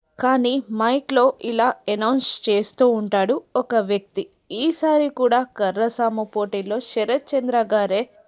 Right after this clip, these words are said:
గెలిచారు. అసలు శరత్ చంద్ర గారికి ఎదురుగా నిలబడే వారే లేరా? శరత్ చంద్ర గారిని ఓడించేవారే లేరా? శరత్ చంద్ర గారే విజేత అని అనౌన్స్ చేయగానే యాటిట్యూడ్‌గా గగన్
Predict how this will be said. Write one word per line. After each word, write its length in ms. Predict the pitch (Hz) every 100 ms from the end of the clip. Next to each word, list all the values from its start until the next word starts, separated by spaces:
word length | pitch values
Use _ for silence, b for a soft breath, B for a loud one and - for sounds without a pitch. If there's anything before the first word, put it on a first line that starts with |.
| 214
గెలిచారు. 640 | 196 190 196 - 190 175 _ -
అసలు 380 | 214 226 202 233
శరత్ 480 | - 226 262 285 285
చంద్ర 340 | 262 262 247 233
గారికి 600 | 214 208 - 226 185 190
ఎదురుగా 500 | 185 214 226 208 214 - B B B -
నిలబడే 580 | 214 226 240 254 240 240
వారే 440 | 202 196 226 247
లేరా? 340 | 226 214 233 - _ -
శరత్ 500 | - 214 240 262 277
చంద్ర 220 | 262 269
గారిని 460 | 240 226 214 240 226 170
ఓడించేవారే 800 | 180 226 311 311 311 302 294 294
లేరా? 340 | 285 285 269 226 - _ _
శరత్ 480 | - - 233 285 285
చంద్ర 280 | 277 262 247 214
గారే 300 | 208 247 226
విజేత 540 | 180 190 202 247 240 175 - _ -
అని 300 | 226 220 262 -
అనౌన్స్ 480 | 269 269 262 - 226
చేయగానే 680 | 202 226 247 233 208 233 269 B B B
యాటిట్యూడ్‌గా 800 | 202 226 277 262 285 262 220 233 180 165
గగన్ 400 | 190 180 233 247